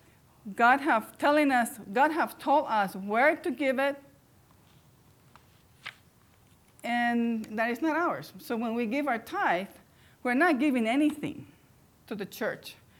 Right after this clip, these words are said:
We are just returning what is not ours. And, and I know people have said, "No, I don't give the tithe to the conference because I don't agree how they manage it." Well,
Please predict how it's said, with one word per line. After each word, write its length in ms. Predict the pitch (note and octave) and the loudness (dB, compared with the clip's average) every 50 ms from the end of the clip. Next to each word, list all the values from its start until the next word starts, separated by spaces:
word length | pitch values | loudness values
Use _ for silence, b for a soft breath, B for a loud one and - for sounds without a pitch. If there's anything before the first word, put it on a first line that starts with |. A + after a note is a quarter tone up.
| b b b b b | b b b b b
We 60 | - | -2
are 80 | A#3 A3+ | -2 -2
just 300 | G3+ B3 B3 A#3+ B3 - | 0 0 -2 -2 -2 -4
returning 680 | A#3+ G#3+ G3+ - - - D#4+ E4 D#4+ D4 C#4 A#3+ A3+ G#3+ | -8 -8 -8 -8 -6 0 2 2 2 2 0 -2 -4 -4
what 160 | G#3 F#3+ F3+ | -4 -4 -4
is 120 | F3+ F3+ | -4 -6
not 220 | F#3 F3+ E3 D3+ - - - - - - - - _ _ - | -6 -4 -4 -6 -8 -12 -20 -20 -20 -20 -20 -20 _ _ -2
ours. 500 | F#3+ F#3 E3+ C#3 - D3+ - - - - B B B B B B B B - | 0 0 0 0 -2 -8 -16 -18 -20 -20 B B B B B B B B -6
And, 480 | - A#3 A#3 A3+ A3+ A3+ A3 A3+ A3+ A3 - B B B B B B | -2 0 2 2 2 2 2 0 -2 -2 -6 B B B B B B
and 140 | A#3+ B3 | 2 4
I 120 | B3+ C4 D#4+ | 6 6 6
know 260 | E4 E4 E4 D#4+ D#4 | 8 8 8 8 6
people 360 | D#4+ - E4+ D4+ E4 E4 D4+ | 6 2 0 0 2 2 4
have 180 | D#4+ E4+ C#4 C4+ | 4 4 2 2
said, 280 | - - F4+ C4 B3+ | 2 2 4 4 4
"No, 180 | B3 B3+ C#4 D4 | 4 4 4 6
I 120 | D#4 D#4 | 6 6
don't 220 | D4+ D4+ D4+ C#4+ A3+ | 6 4 4 4 2
give 180 | A#3+ D4 B3+ | 2 0 2
the 100 | B3 B3 | 2 0
tithe 380 | A#3 A#3+ - C4+ D4 B3+ B3+ B3 | 0 -2 0 2 4 4 4 2
to 60 | B3+ - | 0 -4
the 80 | A3+ | -6
conference 420 | G#3+ - D4+ C#4 C#4+ D4 - D4 A#3 | -2 2 2 4 4 4 2 0 0
because 200 | A3+ - - - | -2 -2 -2 0
I 80 | G#3+ | 2
don't 140 | C4+ C#4+ C#4+ | 2 2 2
agree 400 | A#3+ G#3 F#3+ F#3 A#3+ B3+ C#4+ C#4 | 0 0 -2 -2 0 0 0 0
how 200 | C4+ C4 B3 A3+ | 0 0 0 0
they 180 | G#3+ G3+ G#3 G3 | 0 0 -2 -2
manage 460 | F#3+ G#3 A#3 C4 C#4 B3 F#3+ - - | -2 0 0 0 0 0 -2 -4 -8
it." 140 | - - - - _ b b b b b b b b b b b | -12 -12 -14 -20 _ b b b b b b b b b b b
Well, 600 | A3 G#3 G3+ A#3 B3 D4 D#4+ E4+ F4+ D4+ - - | -10 -4 2 4 6 6 6 6 4 2 -2 -8